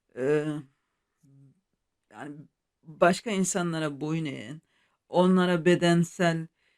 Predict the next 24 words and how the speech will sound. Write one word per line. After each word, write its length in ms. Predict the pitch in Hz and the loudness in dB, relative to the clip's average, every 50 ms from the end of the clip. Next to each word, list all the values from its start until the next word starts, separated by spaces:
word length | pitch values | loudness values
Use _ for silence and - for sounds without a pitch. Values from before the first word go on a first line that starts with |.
| _ _ | _ _
cinsel 380 | - 160 170 - 202 185 180 | -10 -8 -4 0 0 0 2
hazlar, 640 | 175 185 175 170 156 170 180 180 175 165 - _ _ _ _ _ _ _ _ _ _ _ _ _ _ _ _ _ _ _ _ _ | 4 4 4 4 6 6 8 8 8 6 2 _ _ _ _ _ _ _ _ _ _ _ _ _ _ _ _ _ _ _ _ _
e, 240 | 65 95 98 - - | -20 -20 -20 -20 -20
t-, 200 | _ - - - _ _ _ _ _ _ _ - - | _ -20 -20 -20 _ _ _ _ _ _ _ -6 -2
la 260 | 170 160 156 139 - - _ _ | 0 0 0 -2 -4 -10 _ _
karşılık 520 | _ - 165 165 - - 170 156 - - | _ -10 -8 -8 -8 -10 -10 -12 -12 -12
mukabele 540 | 123 156 - - 165 160 160 156 160 165 156 | -16 -14 -6 -4 -2 -2 0 0 0 2 2
eden, 300 | 143 127 151 180 214 214 - _ _ _ _ _ _ _ _ _ | 2 0 0 -2 -2 -6 -10 _ _ _ _ _ _ _ _ _
yani 240 | - 135 151 165 170 | 0 0 2 2 4
bunu 280 | 180 185 175 156 - - _ _ _ _ _ _ _ _ _ _ _ _ _ _ _ | 4 4 2 2 0 -6 _ _ _ _ _ _ _ _ _ _ _ _ _ _ _
tabii 240 | - 160 151 151 - | -20 -20 -18 -10 -6
daha 340 | 175 170 170 139 113 160 _ _ _ _ _ _ _ _ _ _ _ _ _ | -6 -4 -4 -6 -8 -12 _ _ _ _ _ _ _ _ _ _ _ _ _
kısaca 560 | - - - 190 180 147 113 156 151 165 156 101 | -20 -8 -2 0 0 0 0 -2 -2 0 0 -2
anlatmanın 420 | 113 151 156 139 - - 170 170 | -4 -8 -10 -12 -12 -10 -8 -8
yolu 180 | 165 160 165 170 | -6 -4 -2 -2
var 80 | 190 | -2
ama 260 | 226 254 220 190 175 | -2 -2 -2 -2 -2
ben 100 | 175 175 | 0 0
onu 180 | 170 170 170 165 | 0 -2 -4 -4
tercih 280 | - 185 160 143 151 151 | -4 -6 -6 -4 -6 -8
etmek 220 | - - 165 - | -8 -10 -14 -18
istemiyorum. 680 | - - - 180 160 139 117 135 139 185 226 240 226 _ _ _ _ _ _ _ _ _ _ _ _ _ _ _ | -18 -14 -12 -10 -10 -10 -10 -10 -8 -8 -8 -10 -12 _ _ _ _ _ _ _ _ _ _ _ _ _ _ _
Yani 200 | - - 226 240 | -10 -8 0 4
böyle 260 | 277 269 269 277 214 | 6 6 6 6 2